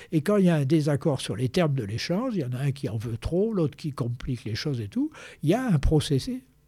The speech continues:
d'arbitrage. C'est-à-dire, il y a des arbitres qui sont nommés, et on peut dire, sur l'exportation de l'acier chinois, euh, il y a une telle règle qui s'applique, et c'est comme ça. Et les pays signataires de l'O M C admettent l'arbitrage et s'y plient. Bon.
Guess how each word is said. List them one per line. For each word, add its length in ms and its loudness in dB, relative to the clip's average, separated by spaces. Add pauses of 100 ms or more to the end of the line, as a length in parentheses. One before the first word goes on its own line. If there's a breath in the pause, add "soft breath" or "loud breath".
(120)
d'arbitrage. 840 0
C'est-à-dire, 260 -6
il 40 0
y 40 0
a 40 -2
des 220 -4
arbitres 340 -2
qui 140 -6
sont 180 -2
nommés, 440 -4 (260 loud breath)
et 80 -4
on 60 0
peut 180 -6
dire, 260 -2 (220 loud breath)
sur 180 -6
l'exportation 760 0
de 100 0
l'acier 360 0
chinois, 580 -2 (260 loud breath)
euh, 180 -6
il 80 0
y 60 -2
a 120 -4
une 80 -6
telle 240 -4
règle 240 2
qui 100 -6
s'applique, 480 -4
et 60 2
c'est 140 -2
comme 200 -8
ça. 180 -6 (280 loud breath)
Et 160 0 (260 loud breath)
les 160 0
pays 300 4
signataires 640 0
de 80 -2
l'O 120 -4
M 120 -4
C 280 -4 (260 loud breath)
admettent 540 2
l'arbitrage 800 0
et 120 2
s'y 260 -4
plient. 460 2 (880 soft breath)
Bon. 80 -18